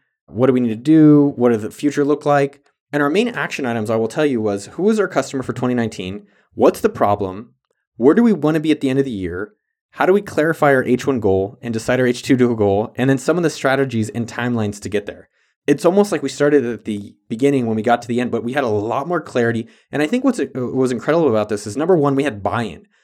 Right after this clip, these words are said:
So when everyone goes back to their different teams, they're like, "Yeah, here's why we're doing it." Not just, "Noah, you know, some crazy idea of what we're gonna do today." And number two, the ideas were better because they were iron forged. And what that means is that it wasn't just me saying, "Here's the idea."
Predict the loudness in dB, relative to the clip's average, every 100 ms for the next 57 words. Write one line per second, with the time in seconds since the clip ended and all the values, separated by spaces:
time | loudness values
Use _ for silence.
0 | _ 2 2 4 4 4 4 0 2 -2
1 | -2 -4 -4 -4 -4 -2 0 0 0 0
2 | 0 2 2 2 0 2 0 0 0 -2
3 | -4 -6 -4 -6 -6 -4 0 0 0 -4
4 | -6 -8 -8 -6 -8 -2 0 2 2 2
5 | 0 -2 -4 -4 -4 -6 -4 -4 -4 -8
6 | -10 _ _ -6 0 2 2 -2 0 2
7 | 2 -2 -4 -2 -4 0 0 2 0 2
8 | -2 0 -2 -4 -6 -2 -2 -2 -4 -4
9 | -4 -4 -2 0 -2 -6 -20 _ -2 0
10 | 2 0 -2 -2 0 0 -2 -2 2 2
11 | 0 -2 -2 -2 -2 -2 -4 -2 -2 0
12 | 0 0 -2